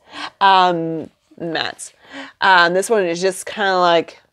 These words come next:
this is the old, I believe that's the old formula of, um, Ace Pate, which is kinda sucky 'cause it's one of the new palettes. So yeah, the, the formula on this one, beautiful, um,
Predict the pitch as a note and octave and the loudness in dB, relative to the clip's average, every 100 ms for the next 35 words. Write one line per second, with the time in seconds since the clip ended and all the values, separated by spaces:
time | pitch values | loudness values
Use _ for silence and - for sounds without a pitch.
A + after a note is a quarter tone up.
0 | _ - F3+ F#3+ D#3+ A#2 E3+ D#3 - - | _ -14 -6 -2 4 6 8 4 -4 -6
1 | D#3+ F#3 F3 E3 - - C#3+ D#3+ D3 - | 0 0 2 2 0 0 2 2 -2 -6
2 | D3 C#3 B2+ E2+ B2 D#3 - - C#3+ C#3 | -6 -4 -6 -2 0 -2 -4 -8 -8 -6
3 | B2 - - - - - - - _ _ | -10 -12 -14 -14 -12 -12 -12 -16 _ _
4 | - - - - _ _ _ _ _ - | -18 -16 -16 -20 _ _ _ _ _ -6
5 | F#3+ F#3+ - G#3 E3 D#3+ G3 E3 D3+ F3 | 0 0 2 2 2 4 2 0 -4 -4
6 | E3 D#3 F3 D3+ D#3 D#3+ D3 - - - | -4 -6 -6 -6 -4 -6 -6 -8 -8 -10
7 | - _ _ _ _ - - - - - | -14 _ _ _ _ -20 -20 -20 -20 -20
8 | - - A3+ G3 F#3+ F#3+ E3+ E3 D#3 E3 | -2 4 8 8 8 6 6 4 0 -4
9 | F3+ G#3+ G3+ F#3 F3 F3 E3 G3 F3+ F3+ | -8 -8 -6 -4 -4 -6 -8 -8 -8 -10
10 | _ _ _ - E3 E3+ F3+ E3+ - F3 | _ _ _ -18 -14 2 4 4 6 4
11 | D#3 D3 - - E3 D#3 D3+ D#3 D#3+ D#3+ | 4 2 -2 -2 0 2 0 -2 -4 -8